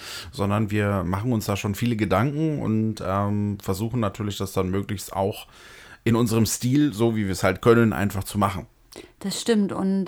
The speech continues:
Speaker 2: äh, mir persönlich ist das tatsächlich auch immer sehr wichtig. Ich glaube, wenn's nach euch ginge, könnte man auch Booklets mal gut weglassen. <laughs> Aber ich will natürlich, dass meine Texte abgedruckt werden, <laughs> weil ich mich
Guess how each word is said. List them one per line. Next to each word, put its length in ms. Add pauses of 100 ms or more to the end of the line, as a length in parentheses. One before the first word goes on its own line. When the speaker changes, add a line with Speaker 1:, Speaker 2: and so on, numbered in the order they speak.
Speaker 2:
äh, 320
mir 260
persönlich 480
ist 160
das 120
tatsächlich 520
auch 100
immer 220
sehr 200
wichtig. 340
Ich 160
glaube, 440 (260)
wenn's 180
nach 140
euch 300
ginge, 240
könnte 300
man 180
auch 140
Booklets 500
mal 240
gut 260
weglassen. 600 (120)
<laughs> 140
Aber 140
ich 240
will 200
natürlich, 460 (320)
dass 200
meine 340
Texte 420
abgedruckt 640
werden, 300
<laughs> 40
weil 220
ich 180
mich 200